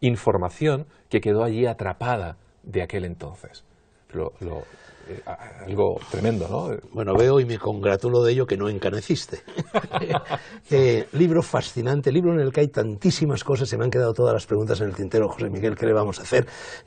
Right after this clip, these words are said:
Speaker 2: Pero, eh, eh, eh, la información que tú transmites aquí es abrumadora. ¿No se te ha pasado por la cabeza la <laughs> posibilidad de condensar este libro y hacerlo más asequible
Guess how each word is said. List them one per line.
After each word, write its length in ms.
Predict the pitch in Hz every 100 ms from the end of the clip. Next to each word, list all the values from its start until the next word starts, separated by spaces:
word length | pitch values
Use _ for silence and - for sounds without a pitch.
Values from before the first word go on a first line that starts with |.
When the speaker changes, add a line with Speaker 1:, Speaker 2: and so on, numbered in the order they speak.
| - -
Speaker 2:
Pero, 200 | 127 120 -
eh, 420 | 127 113 113 123 110 -
eh, 100 | - -
eh, 100 | - - -
la 120 | 123
información 460 | 139 127 143 120 220
que 80 | 139
tú 100 | 131
transmites 400 | 120 113 107 95
aquí 160 | 95
es 140 | 117 -
abrumadora. 640 | - - - - - - - - - _
¿No 120 | 139
se 140 | 170 165
te 80 | 170
ha 40 |
pasado 500 | 156 - 143 135 120 - -
por 160 | 123
la 60 | 117
cabeza 260 | 120 123 123
la 80 |
<laughs> 120 | 107 -
posibilidad 400 | 127 127 120 135
de 120 | 131
condensar 500 | 127 117 117 - 151
este 200 | 143 135
libro 260 | 123 131 127
y 60 | 113
hacerlo 280 | 113 123 123
más 180 | 120
asequible 560 | 147 - 120 156 127